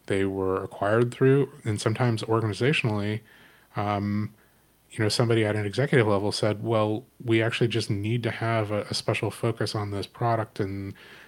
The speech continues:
this development process that is exclusive and is a separate budget and, and, you know, is more responsive to what those people need, um, as opposed to, to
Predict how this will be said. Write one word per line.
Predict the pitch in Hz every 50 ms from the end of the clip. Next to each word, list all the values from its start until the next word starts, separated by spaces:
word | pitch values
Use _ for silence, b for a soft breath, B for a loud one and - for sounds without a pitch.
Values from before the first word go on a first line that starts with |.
| B B -
this | 113 104 98
development | - 110 101 104 120 135 143 127 - 110 104 104 107 104 - -
process | - 110 101 101 101 - - 104 101 98 -
that | - 113 104 101 98 - -
is | 110 104 98 104
exclusive | 101 - - - - 113 117 117 117 - 113 107 101 98 104
and | 104 98 101
is | 101 98 - -
a | 107
separate | - - 113 98 - 107 - -
budget | 107 107 107 101 107 107 107 107 - -
and, | 104 98 98 98 95 92 B B B B B B B B B -
and, | 110 101 101 101 101 101 98 101 - - -
you | 113 101
know, | 95 95 98 98 - -
is | 110 104 98 95
more | 104 104 104 104 101
responsive | 101 95 - - 104 101 104 104 - 110 98 -
to | - - 98 95 95 95
what | 95 101 104 98 -
those | 104 98
people | - - 107 101 - 98
need, | 98 110 107 101 98 98 95 - b b b b b b b b
um, | 107 101 101
as | 101 92 101
opposed | 98 - 101 95 - -
to, | 104 98 95 95
to | - - - - 107 95